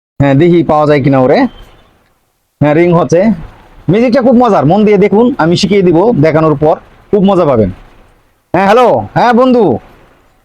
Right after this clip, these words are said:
আমি তো এখানে ফেঁসে গেলাম, একটা খেলা দেখাতে বসলাম, চারজনের ভাগ করলাম, আমার কার্ডটা তো আমি দেখে নিলাম,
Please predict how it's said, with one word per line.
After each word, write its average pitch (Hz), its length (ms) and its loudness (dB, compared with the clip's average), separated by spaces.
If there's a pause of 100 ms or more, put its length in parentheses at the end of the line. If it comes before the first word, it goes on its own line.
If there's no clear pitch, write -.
(180)
আমি 202 240 0
তো 247 80 4 (180)
এখানে 233 240 0
ফেঁসে 233 280 0
গেলাম, 208 200 0 (500)
একটা 208 280 -2
খেলা 220 220 2
দেখাতে 208 300 0
বসলাম, 202 280 -2 (500)
চারজনের 202 460 0
ভাগ 196 160 0
করলাম, 185 220 0 (140)
আমার 185 200 0
কার্ডটা 185 280 0
তো 190 60 -2
আমি 185 160 0
দেখে 190 240 0
নিলাম, 180 180 0